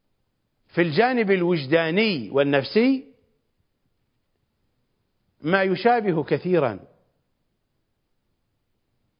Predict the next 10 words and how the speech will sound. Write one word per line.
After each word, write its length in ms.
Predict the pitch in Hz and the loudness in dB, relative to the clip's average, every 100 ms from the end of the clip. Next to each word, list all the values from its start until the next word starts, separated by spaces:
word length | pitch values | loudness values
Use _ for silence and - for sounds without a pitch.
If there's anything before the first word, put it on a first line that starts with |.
| - | -6
ما 220 | 143 151 | -2 -2
حدث 360 | - 202 185 180 170 160 - - | -2 -2 -2 -2 -2 -2 -8 -4
في 80 | |
الأمة 680 | 143 131 165 160 - 151 139 - _ _ | -4 -2 -4 -4 -6 -6 -6 -12 _ _
بعد 280 | 120 143 139 | -4 -4 -2
عاشوراء. 560 | 135 120 - 104 92 - _ _ _ _ _ _ _ _ _ _ _ _ _ _ _ _ _ _ _ - | -2 -2 -4 -12 -12 -16 _ _ _ _ _ _ _ _ _ _ _ _ _ _ _ _ _ _ _ -4
ولذا 400 | 127 160 165 156 | -2 2 2 0
جاء 460 | 127 165 143 143 | 0 -2 0 -2
إمامنا 640 | 135 165 180 156 143 127 127 | -2 -2 -2 -2 -2 -2 -6
الكاظم 680 | 123 175 202 202 190 190 | -2 0 0 0 -2 -4